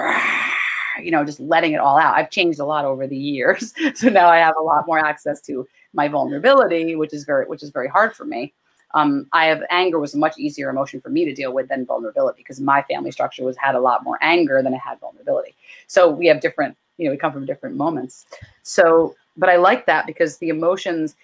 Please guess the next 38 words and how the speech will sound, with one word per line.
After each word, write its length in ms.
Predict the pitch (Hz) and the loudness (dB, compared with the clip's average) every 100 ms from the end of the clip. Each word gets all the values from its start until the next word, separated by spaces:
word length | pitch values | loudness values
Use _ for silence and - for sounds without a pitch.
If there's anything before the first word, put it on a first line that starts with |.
| _ | _
what 120 | - 185 | -4 -2
happens 220 | 196 196 | -2 -4
is 100 | 156 | -8
when, 140 | 170 | -8
when 220 | 165 175 180 | -6 -6 -6
you 100 | 170 | -8
can 200 | 175 160 _ _ _ - | -10 -10 _ _ _ -12
do 260 | 185 233 | -6 -4
the 140 | 240 220 | -2 -4
emotions, 920 | 175 175 196 - 131 - 143 151 - | 0 2 2 0 -4 -4 -6 -8 -4
and 120 | 160 | 0
I'll 80 | 156 | 0
say 240 | - 180 | 4 4
this 340 | 160 156 - - _ _ _ _ | 6 2 -2 -14 _ _ _ _
very 160 | 165 151 | 0 0
carefully, 760 | 151 208 214 151 131 131 139 - _ _ - | 2 0 0 -2 -6 -6 -8 -14 _ _ -2
in 100 | 170 | 0
a 60 | 147 | 0
sacred 760 | - - 190 208 - 196 165 | -2 -2 0 0 0 -2 -2
container. 540 | 165 151 - 170 156 135 | -4 -6 -4 -2 -2 0
And 120 | 143 | 0
what 100 | 151 | 0
I 60 | |
mean 160 | 151 165 | 0 0
by 140 | 143 | 0
sacred, 440 | 139 - 220 190 143 | -2 -2 -2 0 0
I 80 | 139 | 0
mean 380 | 143 139 127 _ _ _ _ _ _ _ - | 0 -2 -4 _ _ _ _ _ _ _ -6
we 220 | 156 180 | -2 0
set 440 | 170 - - 196 - | -2 -2 0 0 0
a 60 | - | -6
container. 480 | 156 151 202 180 | -6 -6 -6 -4
Everyone 480 | 127 175 190 185 170 | 0 0 2 0 0
that, 140 | 165 - | -2 0
everyone 380 | 180 196 190 180 | 0 2 0 0
who's 160 | 165 | -2
in 100 | 165 | -4
this 180 | 156 | -4